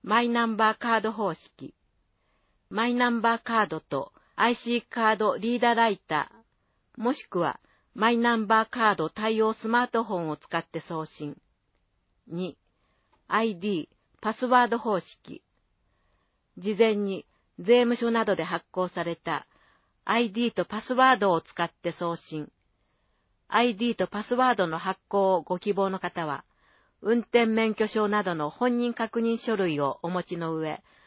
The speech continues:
お近くの税務署にお越しください。キューアールコードを利用したコンビニ納付。国税庁確定申告書等作成コーナーのキューアールコードがあります。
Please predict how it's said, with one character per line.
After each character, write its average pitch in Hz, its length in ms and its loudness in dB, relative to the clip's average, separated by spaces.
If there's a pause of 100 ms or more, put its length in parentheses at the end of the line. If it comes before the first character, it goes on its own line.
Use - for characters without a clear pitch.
(400)
お 202 100 -4
近 - 280 0
く 220 120 0
の 220 140 0
税 214 220 0
務 214 120 -2
署 208 160 -4
に 202 120 -2
お - 20 -4
越 160 220 -8
し - 40 -20
く 170 100 -12
だ 156 220 -10
さ 156 100 -8
い。 - 120 -18 (1600)
キ 254 140 -2
ュ 254 80 4
ー 254 100 8
ア 247 40 8
ー 240 40 4
ル 233 100 0
コ 247 220 4
ー 214 40 2
ド 170 120 2
を 160 80 0
利 165 100 -4
用 175 160 0
し - 160 -18
た - 200 -4 (100)
コ 233 160 -2
ン 233 120 0
ビ 220 120 -2
ニ 220 140 -2
納 180 340 -2
付。 - 120 -14 (1500)
国 226 320 -2
税 247 220 4
庁 160 440 -4
確 214 240 -4
定 233 220 4
申 220 280 -4
告 214 240 -4
書 196 160 -2
等 170 460 -2
作 202 220 -6
成 233 220 0
コ 226 260 -2
ー - 20 -2
ナ 160 200 -2
ー - 20 -6
の 143 240 -10 (400)
キ 247 160 -2
ュ 247 60 4
ー 247 100 6
ア 240 40 4
ー 233 40 0
ル 233 80 2
コ 233 220 0
ー 202 40 -2
ド 165 140 -2
が 156 220 -2
あ 170 100 -8
り 156 100 -10
ま 147 160 -10
す。 - 60 -20